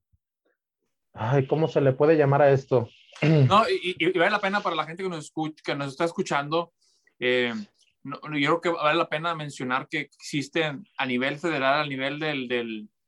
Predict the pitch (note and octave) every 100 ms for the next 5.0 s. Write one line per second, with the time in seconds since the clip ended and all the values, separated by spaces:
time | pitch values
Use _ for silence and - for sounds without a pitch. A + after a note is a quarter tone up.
0 | _ D3 C3+ C3 - - C#3 C3+ C3+ C#3
1 | - - C#3+ D3 C#3 C#3+ F3+ E3 D3 D3
2 | D3 D#3+ D#3+ _ _ _ _ _ - C3+
3 | B2+ - C3 D#3 D3 D#3 D3+ C3 C3+ D3+
4 | - C3 B2+ C#3 C#3 B2+ - C3 B2+